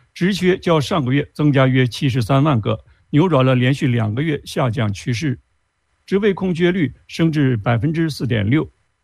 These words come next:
目前可提供职位的数量已超过失业人口，显示企业对劳动力需求仍具韧性。不过，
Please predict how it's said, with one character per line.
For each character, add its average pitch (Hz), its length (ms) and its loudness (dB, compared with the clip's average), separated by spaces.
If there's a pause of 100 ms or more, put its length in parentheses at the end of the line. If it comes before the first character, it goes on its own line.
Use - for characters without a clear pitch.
(120)
目 180 100 -2
前 139 300 0
可 139 160 -2
提 160 180 -6
供 175 140 -2
职 139 180 -4
位 151 140 -2
的 127 140 0
数 165 200 -6
量 113 280 -2
已 127 160 -2
超 143 260 -2
过 131 160 2
失 151 300 -4
业 160 100 0
人 104 220 -2
口， 107 280 -8 (280)
显 165 200 2
示 196 140 0
企 - 180 -4
业 135 140 4
对 123 220 0
劳 107 240 -2
动 175 180 -6
力 151 100 -4
需 143 200 -8
求 117 320 -4
仍 120 260 -4
具 - 160 -2
韧 131 240 -2
性。 104 240 -8 (680)
不 156 100 -2
过， 147 340 2